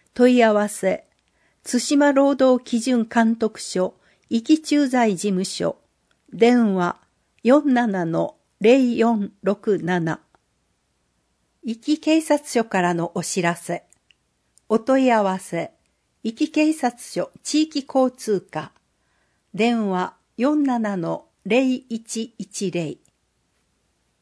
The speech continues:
十二月一日から、運転中の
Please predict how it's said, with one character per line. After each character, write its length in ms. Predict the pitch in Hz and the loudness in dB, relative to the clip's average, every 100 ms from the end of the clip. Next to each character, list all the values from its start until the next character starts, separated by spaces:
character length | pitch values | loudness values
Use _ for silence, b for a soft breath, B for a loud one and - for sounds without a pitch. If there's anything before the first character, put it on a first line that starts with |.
| _ _ _ - | _ _ _ -4
十 220 | 269 339 | 0 2
二 140 | 320 | 2
月 440 | 311 311 - - 285 | 0 -2 -4 -4 -4
一 120 | 277 | 0
日 240 | 247 - | -4 -4
か 180 | - 180 | -4 -2
ら、 260 | 170 - - _ _ _ - | 0 -2 -6 _ _ _ 2
運 160 | 269 | 2
転 340 | 285 294 294 277 | 4 2 4 2
中 260 | 247 233 | 0 0
の 300 | 190 190 - | 0 -2 -4